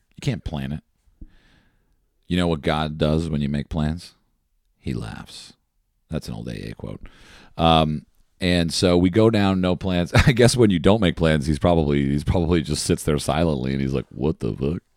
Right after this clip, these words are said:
<laughs> That's a, I didn't think of the reverse, actually. Um, God's like, "These guys have no plans. Should I be worried?" <laughs> In our case, he probably should have been.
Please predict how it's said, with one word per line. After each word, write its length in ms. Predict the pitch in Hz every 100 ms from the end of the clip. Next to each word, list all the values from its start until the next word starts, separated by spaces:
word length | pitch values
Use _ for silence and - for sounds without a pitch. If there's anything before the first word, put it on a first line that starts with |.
| - - - 247 - - - 220 - - -
<laughs> 100 | - - - - - - -
That's 220 | 104 95
a, 80 | 98 - -
I 60 | 117
didn't 160 | 127
think 120 | 226 208
of 60 |
the 80 | 95
reverse, 400 | 78 73 85 80
actually. 380 | 69 64 69 65 - - - - - - _
Um, 580 | 87 85 80 78 78 78 _ _ _ _ _ _
God's 240 | 80 71 67
like, 80 |
"These 160 | 67 98
guys 200 | - -
have 120 | 65
no 140 | 69 69
plans. 420 | 90 98 71 - _
Should 180 | -
I 40 | 92
be 100 | 87
worried?" 320 | 82 90 120 -
<laughs> 1600 | - - - 807 807 762 679 1077 1077 605 - - - - - - _ - _ - _ - _ - - - _ - _ - 277 - - -
In 80 | 127
our 160 | 120 123
case, 320 | - 101 92
he 100 | 98
probably 380 | 92 95 92 87
should 200 | 85 87
have 100 | 80
been. 180 | 80